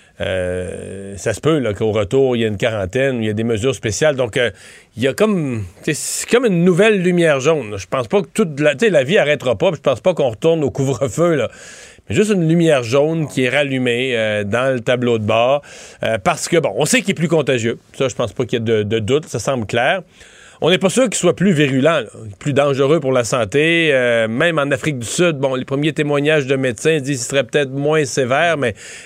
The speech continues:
euh, il n'y a pas de patients âgés. Fait que faut être, on va être prudent. On va dire, on, pour l'instant, on n'a aucune preuve qu'il est plus ou moins virulent. Et surtout, ben, la plus grosse question, on ne sait pas jusqu'à quel point, euh, l'efficacité du vaccin va être maintenue, diminuer un tout petit peu ou diminuer significativement.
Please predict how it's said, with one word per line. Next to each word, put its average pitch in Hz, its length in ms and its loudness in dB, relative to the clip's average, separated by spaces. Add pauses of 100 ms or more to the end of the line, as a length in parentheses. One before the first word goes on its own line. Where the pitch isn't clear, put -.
euh, 110 60 0
il 117 40 0
n'y 123 60 2
a 113 40 0
pas 156 160 0
de - 20 -14
patients 151 380 0
âgés. 123 400 2
Fait 110 100 -8
que 107 60 -16 (100)
faut 123 160 -4
être, 120 100 0
on 117 60 -4
va 127 60 2
être 120 100 -2
prudent. 135 440 0
On - 20 -8
va 135 100 0
dire, 147 220 0
on, 120 80 -4 (240)
pour 170 80 0
l'instant, 175 320 2
on 180 60 0
n'a 160 40 2
aucune 156 420 0
preuve 165 360 0
qu'il 139 160 -2
est - 20 -6
plus 175 540 2
ou 143 80 2
moins 151 420 2
virulent. 123 600 0 (500)
Et 160 100 2
surtout, 196 300 2
ben, 117 300 2
la 110 40 0
plus 131 160 -2
grosse 135 220 0
question, 160 360 0
on 143 40 0
ne 120 60 0
sait 120 120 -2
pas 147 200 2
jusqu'à 127 260 -2
quel 107 160 -2
point, 143 300 0 (300)
euh, 113 220 2
l'efficacité 123 640 -2
du 120 140 -4
vaccin 147 400 0
va 123 140 0
être 113 100 -4
maintenue, 135 760 0
diminuer 135 440 0
un 135 40 4
tout 135 140 -4
petit - 200 -12
peu 156 260 4
ou 143 140 2
diminuer 127 420 0
significativement. 120 960 -4